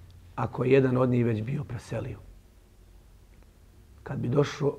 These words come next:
kad bi dođe u njegovo mjesto, praktivo-, praktikovao bi njegov, njegovu školu.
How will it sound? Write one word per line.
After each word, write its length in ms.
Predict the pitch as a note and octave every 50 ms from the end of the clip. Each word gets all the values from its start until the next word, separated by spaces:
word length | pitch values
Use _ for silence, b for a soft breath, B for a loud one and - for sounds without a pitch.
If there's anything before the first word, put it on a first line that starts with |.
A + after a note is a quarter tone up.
| -
kad 160 | - C#3 C3 A#2+
bi 220 | A#2+ - C3+ -
dođe 380 | - C#3 C#3+ D3 D#3+ D3 C3 C3+
u 60 | C3
njegovo 420 | C3+ C#3+ D#3 D#3+ D3 D3 C#3 D#3 D#3
mjesto, 500 | - D#3 E3 D3 - - - - - - - - b b b b b b b
praktivo-, 640 | - C#3 B2+ - - - - D#3 D#3 C3 - - -
praktikovao 680 | - C3 A#2 - - - - - - C3+ C3 B2 A#2+ A#2
bi 140 | G#2+ G#2+
njegov, 360 | A2+ A2+ A2 A2 G#2+ G#2 G2 G2+ - - - -
njegovu 340 | A2+ G#2 A2 - - -
školu. 400 | - - - - - - - -